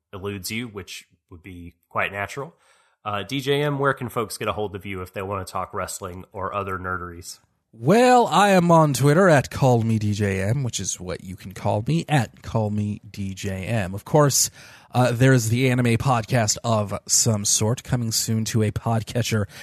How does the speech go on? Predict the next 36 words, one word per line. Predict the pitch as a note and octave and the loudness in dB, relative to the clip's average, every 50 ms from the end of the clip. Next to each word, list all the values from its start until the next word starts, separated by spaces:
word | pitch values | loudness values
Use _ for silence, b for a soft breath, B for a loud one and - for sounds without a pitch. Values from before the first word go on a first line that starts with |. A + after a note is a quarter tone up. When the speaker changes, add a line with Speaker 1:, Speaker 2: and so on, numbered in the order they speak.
| B B B | B B B
Speaker 2:
near | G#2+ A#2 A#2+ A#2+ B2 B2+ A#2 A2+ A2 | -2 0 2 4 4 6 6 6 4
you. | G#2+ G2+ G#2 G#2+ G#2+ G#2 A2+ D3+ G#3+ G#3+ - _ b b b b b b - | 2 2 0 0 2 2 2 0 0 -2 -4 _ b b b b b b -6
Uh, | B2 B2 - | -4 -2 -2
the | D3 A#2 C#3+ C3+ | 4 4 6 6
Record | D#3 D3 - C#3 A#2 | 6 4 2 0 -2
Breakers | A#2 B2+ A#2+ G#2+ A#2 G#2+ - | 0 0 0 0 0 -2 0
podcast, | - A#2+ A2+ A2+ - - A#2+ A2 A2 A#2 - - | 0 0 0 0 0 -2 -2 0 0 0 0 0
the | - A#2+ | 0 2
book | A2 B2 A2 - | 2 2 0 0
club | - - - A2 G#2 - | -6 -6 -4 -4 -4 -4
for | - G#2 | -4 -6
music. | G2 G2+ G2+ A2+ A#2 - A3+ A3+ - - - b b b b b b b b b - - | -4 -2 -2 -2 -2 -2 -4 -6 -8 -12 -18 b b b b b b b b b -20 -18
What | - - - | -18 -14 -10
else? | - - | -4 -2
Sports | - - - E3+ E3 - - | -2 2 4 4 4 4 4
Odds | D#3+ D3+ D3 - | 4 4 4 4
and | C#3 C3+ | 4 4
Ends | C#3+ F3 A3 A#3+ - | 4 4 4 2 0
at | C#3+ A#2 - | 0 0 0
sports | - - B2 A2+ G#2+ - | -2 0 0 0 2 2
odds | A#2 A2 G#2+ G#2 G#2 | 0 0 0 0 0
and | G#2 | -2
ends | G#2+ G#2+ G#2 - | -2 -2 -2 0
dot | - G#2+ G#2 G#2 - | 0 0 -2 -2 -2
com. | - A#2+ A#2+ B2+ B2+ | 0 2 2 2 2
The | A#2+ B2 | 0 0
show | A#2 - - D#3 D3+ | 0 2 4 4 4
for | C#3+ - D#3 D3 C#3+ | 4 4 2 2 2
the | D3+ E3+ C#3 | 2 -2 -4
fly-by-night | - D#3 D3 D3 D3 C3+ C#3+ C3+ C3 B2+ C3 B2 A#2 | 0 2 4 4 4 4 4 4 4 4 2 0 0
sports | - - - C3 B2+ - - | -2 -2 0 0 0 0 0
fan. | - D3 D3 D#3 E3+ F#3 G3 B B B B B B B B _ _ | 0 0 2 2 2 0 0 B B B B B B B B _ _
And | C3+ C#3 D3 D3+ D#3 D3+ C#3+ C3+ | 4 4 6 6 6 4 4 2
<laughs> | B2 A2+ A2+ A#2+ | 0 0 4 4
right | C#3 C#3+ D3 - | 4 4 4 0
here | - - G#3+ A3 F3 E3+ F#3 G#3+ | -2 -2 0 2 4 4 4 2